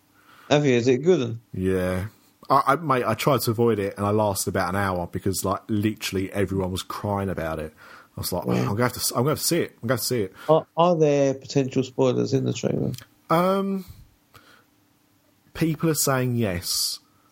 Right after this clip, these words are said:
Speaker 1: Okay.
Speaker 2: I, I, I personally didn't, but then I, I'm not that familiar with the story, uh, like
Speaker 1: Oh.
Speaker 2: the, the story line in, in the comics, so I, I don't
Speaker 1: See,
Speaker 2: know.
Speaker 1: that's, that's the problem. I kinda know what happens in the comic book,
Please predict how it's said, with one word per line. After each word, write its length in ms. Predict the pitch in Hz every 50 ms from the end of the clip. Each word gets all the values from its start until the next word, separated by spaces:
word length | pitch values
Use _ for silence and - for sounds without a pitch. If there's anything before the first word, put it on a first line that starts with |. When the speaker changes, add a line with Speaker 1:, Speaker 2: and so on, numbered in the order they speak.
| _ _ _ _ -
Speaker 1:
Okay. 760 | - 156 180 185 180 - - 143 139 123 123 120 120 117 120 -
Speaker 2:
I, 160 | 113 113 113
I, 120 | 113 110 110 - _ _ - - -
I 120 | 110 107
personally 600 | 104 - - - 135 127 120 117 - - 107 104
didn't, 300 | 98 - 117 - 92 90
but 160 | - - 104 -
then 140 | 110 107 107
I, 120 | 104 104
I'm 280 | 110 110 101 110 117 123
not 200 | 120 117 - -
that 140 | 104 - -
familiar 260 | - 113 110 104 101
with 100 | 98 90
the 60 | -
story, 440 | - - 117 107 104 101 92 90 90 - - - - - - - - - - _ _ _ _ -
uh, 200 | 92 90 95 85
like 20 | 82
Speaker 1:
Oh. 220 | - 165 175 165
Speaker 2:
the, 100 | 98 98 92
the 160 | - 107 98
story 360 | - - - 113 110 110 101
line 420 | 98 104 123 - 110 101 98 98 98
in, 180 | 95 90 104
in 140 | - 110 95
the 60 | 90
comics, 440 | 92 - - 104 95 85 - - -
so 340 | - 104 98 98 95 95 98 - - _ -
I, 100 | 101 95 - -
I 60 | 101
don't 280 | 92 - 104 107 107 101 95
Speaker 1:
See, 160 | - 160 156
Speaker 2:
know. 60 | -
Speaker 1:
that's, 240 | - - 92 90 90 - _ _ - - _ _ _ _ - - - - -
that's 160 | - 151 -
the 60 | - 120
problem. 380 | - - 160 156 139 139 120
I 60 | 117
kinda 380 | 110 - - - 160 151 117 104
know 160 | - 131 135
what 160 | 127 123 -
happens 280 | - 110 113 - 120 120
in 180 | 127 117 113 113
the 300 | 117 117 110 - - -
comic 300 | - - 135 131 139 117 90
book, 340 | 110 127 127 - - -